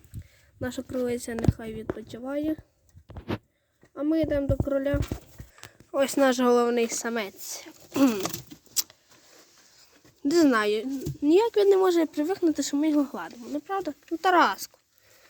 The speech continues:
Бачите, все є. Вода, е,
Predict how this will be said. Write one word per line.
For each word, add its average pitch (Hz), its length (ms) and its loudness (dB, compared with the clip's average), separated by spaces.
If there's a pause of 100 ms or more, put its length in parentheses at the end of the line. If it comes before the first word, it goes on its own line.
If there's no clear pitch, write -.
(2000)
Бачите, 277 380 6
все 254 200 -2
є. 196 200 -6
Вода, 330 460 2 (1800)
е, 233 340 -4